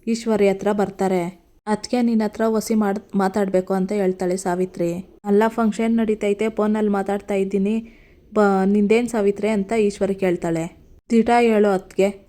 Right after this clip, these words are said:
ನೀನ್ ಏನ್ ಮಾಡಕ್ ಹೊಂಟಿದ್ಯಾ?" ಅಂತ. "ಫಂಕ್ಷನ್ ನಡಿಬಾರ್ದು ಅಂತ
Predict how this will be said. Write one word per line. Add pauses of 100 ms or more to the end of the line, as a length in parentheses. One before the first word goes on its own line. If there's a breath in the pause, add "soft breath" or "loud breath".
(120)
ನೀನ್
ಏನ್
ಮಾಡಕ್
ಹೊಂಟಿದ್ಯಾ?"
ಅಂತ. (680)
"ಫಂಕ್ಷನ್
ನಡಿಬಾರ್ದು
ಅಂತ